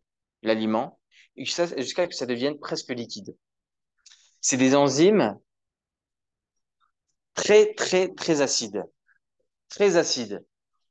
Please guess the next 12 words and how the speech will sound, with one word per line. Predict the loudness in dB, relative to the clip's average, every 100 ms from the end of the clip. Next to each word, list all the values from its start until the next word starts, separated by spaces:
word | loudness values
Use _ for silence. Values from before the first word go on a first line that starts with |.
| 0
Au | 0
point | 0 2 2 2 -6 _ _ _ _ _ _ -20 _ _ -8
où | -4
Chazal | -2 2 2 2
nous | 2
enseigne, | 0 -2 -4
c'est | -6 -8
Chachamim | -6 -6 -4 -6
qui | -6
nous | -6
enseigne | -4 -4 -6 -6
ça, | -4 -6